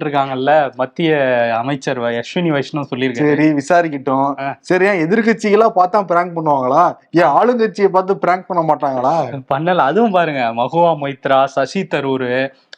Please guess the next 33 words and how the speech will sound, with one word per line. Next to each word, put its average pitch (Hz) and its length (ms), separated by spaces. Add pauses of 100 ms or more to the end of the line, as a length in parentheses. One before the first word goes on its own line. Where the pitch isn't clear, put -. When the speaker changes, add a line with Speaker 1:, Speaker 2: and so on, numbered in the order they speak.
Speaker 1:
அகிலேஷ் 190 380
யாதவ், 135 340
யூ 151 140
பில 151 280
ஸ்ட்ராங்கா 139 340
அரசியல் 135 380 (100)
பண்றவங்க, 120 360
இந்த 131 120
மாதிரி 165 320
பி 165 120
ஜே 190 180
பி 170 140
எதிர்த்து 196 420
அரசியல் 175 440
பண்றவங்களுக்கு 143 340
தான் 190 160
அந்த 143 140
Speaker 2:
ஆமா. 131 40
Speaker 1:
மெசேஜ். 151 160
Speaker 2:
அதுவும் 165 240
ரொம்ப 185 220
ஸ்ட்ராங்கா 214 580
அரசியல் 190 540
பண்றவங்களுக்கு 160 460
தான் 214 140
அந்த 190 80
மெசேஜ் 151 420
போயிருக்கு. 127 440
ஆப்பிள் 180 400
நிறுவனம் 190 280
இப்ப 190 120
விளக்கம் 165 300
கொடுத்திருக்காங்க. 135 480